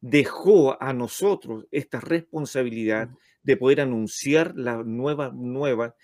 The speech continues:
Speaker 1: del Señor Jesucristo, que en Él hay salvación. Imagínense esto, es una alegría y una responsabilidad. Y por favor, queridos hermanos,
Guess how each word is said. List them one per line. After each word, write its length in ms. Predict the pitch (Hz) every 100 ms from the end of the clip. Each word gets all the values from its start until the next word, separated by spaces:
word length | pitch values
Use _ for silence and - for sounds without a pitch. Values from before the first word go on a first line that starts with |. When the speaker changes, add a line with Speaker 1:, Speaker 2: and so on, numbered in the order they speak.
| _ -
Speaker 1:
del 220 | 135 117
Señor 320 | - 131 135
Jesucristo, 520 | 127 - 123 135 123
que 140 | 110 120
en 80 |
Él 160 | 139 147
hay 80 | 120
salvación. 680 | - 113 110 - 143 135 _ _ _ -
Imagínense 580 | 165 175 320 175 180
esto, 180 | 240 -
es 100 | 160
una 140 | 180 165
alegría 560 | 135 143 190 131 120 _ _
y 120 | 143
una 160 | 147 151
responsabilidad. 880 | 147 131 143 131 - 117 110 131 113 _ _ _
Y 120 | 131
por 140 | 139 -
favor, 340 | 139 151 156
queridos 380 | 147 139 139 131
hermanos, 460 | 120 135 123 107